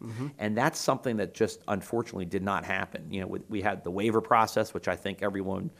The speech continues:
Speaker 2: would agree could have been substantially improved. And, you know, you had cases where direct competitors, one would get a waiver, one would not,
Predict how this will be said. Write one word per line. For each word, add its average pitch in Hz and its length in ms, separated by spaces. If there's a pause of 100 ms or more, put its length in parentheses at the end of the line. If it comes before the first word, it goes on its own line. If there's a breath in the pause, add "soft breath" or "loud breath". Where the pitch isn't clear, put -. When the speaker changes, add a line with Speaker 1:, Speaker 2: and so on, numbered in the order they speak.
(240 loud breath)
Speaker 2:
would 110 160
agree 101 380
could 98 180
have 87 120
been 92 300
substantially 104 800
improved. 104 560 (480 loud breath)
And, 101 640 (800 loud breath)
you 113 140
know, 98 60
you 107 160
had 104 260
cases 113 480
where 95 140
direct 98 360
competitors, 107 580
one 101 240
would 98 160
get 104 140
a 113 60
waiver, 107 380
one 101 280
would 92 180
not, 104 380